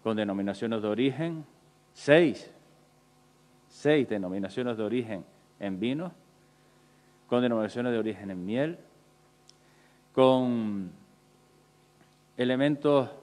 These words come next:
de, eh, en nuestra producción cárnica de altísima calidad, con razas autóctonas, pero también con,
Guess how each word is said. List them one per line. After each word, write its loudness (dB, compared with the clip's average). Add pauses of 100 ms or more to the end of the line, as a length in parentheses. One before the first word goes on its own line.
(560)
de, 0 (100)
eh, -6
en -4
nuestra 0
producción 0
cárnica 0 (480)
de 0
altísima -2
calidad, 0 (680)
con 2
razas 2
autóctonas, 0
pero 0
también 0
con, -2